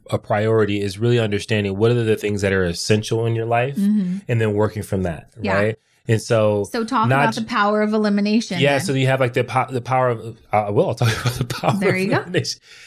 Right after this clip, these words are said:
Speaker 1: is a lot of times we think about adding, like, we, we're, we're constantly adding things to our lives, right? We're adding stuff, we're adding, you know, responsibilities, we're adding our family.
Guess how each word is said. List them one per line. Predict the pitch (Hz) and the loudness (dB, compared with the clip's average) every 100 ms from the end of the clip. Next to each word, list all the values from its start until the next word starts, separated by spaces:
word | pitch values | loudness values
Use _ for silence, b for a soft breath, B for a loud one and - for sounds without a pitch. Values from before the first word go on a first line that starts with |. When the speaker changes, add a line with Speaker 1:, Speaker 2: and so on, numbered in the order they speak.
| B | B
Speaker 1:
is | 147 139 120 b b b - | 4 4 4 b b b -2
a | 147 | 0
lot | 139 170 | 2 0
of | |
times | 175 143 131 117 - _ _ _ - | 0 0 0 -2 -10 _ _ _ -2
we | 131 | 0
think | 143 131 | 0 0
about | 123 120 | 0 0
adding, | 123 123 117 104 87 98 | 0 2 2 -2 -8 -12
like, | 113 110 113 | -6 -4 0
we, | 113 | 0
we're, | 113 123 | 0 -2
we're | 117 117 | 0 -2
constantly | - 135 135 135 - | 0 2 2 -2 -2
adding | 117 123 | 0 0
things | 120 113 113 | 0 -4 -4
to | - | -2
our | 107 101 | 0 2
lives, | 101 98 95 90 | 2 2 0 -2
right? | 101 98 | -2 0
We're | 104 104 | 0 0
adding | 107 104 | 2 2
stuff, | 98 - 131 120 120 | -2 -2 0 0 0
we're | 113 | -2
adding, | 104 101 98 101 | 0 0 -4 -6
you | 73 107 | -4 0
know, | 98 92 90 | 2 0 -2
responsibilities, | 104 101 - 113 113 107 117 117 113 113 104 | -2 -2 0 0 0 0 0 2 0 0 -2
we're | 95 | -4
adding | 98 104 101 | 0 2 0
our | 95 | -4
family. | - 123 120 113 110 | -2 0 2 0 -2